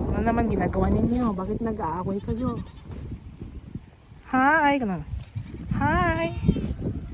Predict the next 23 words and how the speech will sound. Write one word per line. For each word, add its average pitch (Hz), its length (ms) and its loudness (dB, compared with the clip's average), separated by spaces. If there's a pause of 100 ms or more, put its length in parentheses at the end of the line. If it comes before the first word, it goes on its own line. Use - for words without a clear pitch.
(580)
Hi! 427 280 -2 (200)
Ay, 190 160 0
ay. 165 320 2 (1200)
Oh. 135 160 -8 (1300)
Oh, 185 160 4 (260)
tamo 180 400 0
na. 156 220 -6 (640)
Ang 262 80 4
akala 269 400 8
niya 262 160 4
may 254 160 2
ano 240 160 4
na 226 80 4
naman. 170 320 0 (1700)
May 202 480 4 (100)
dala 170 240 6
akong 185 240 2
pagkain. - 540 -2 (1300)
Pero 165 240 -2
hindi, 156 480 0
oh. - 160 -14 (640)
Tingnan 175 320 0
niyo 175 100 2